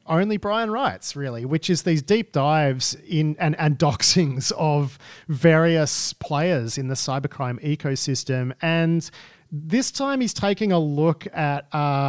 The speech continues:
a, a guy called Megatraffer, who is,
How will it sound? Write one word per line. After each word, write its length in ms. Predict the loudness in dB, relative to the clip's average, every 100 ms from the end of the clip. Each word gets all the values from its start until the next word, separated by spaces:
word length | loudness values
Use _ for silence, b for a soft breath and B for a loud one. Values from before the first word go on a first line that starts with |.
| -2
a, 180 | -4 -4 -4
a 80 |
guy 260 | -2 0 -2
called 380 | 0 2 2 0 0
Megatraffer, 1040 | 2 4 4 2 0 -6 -6 -8 -10 -12 b b b b
who 300 | 2 6 6 4
is, 840 | 2 2 2 2 0 -2 -4 -4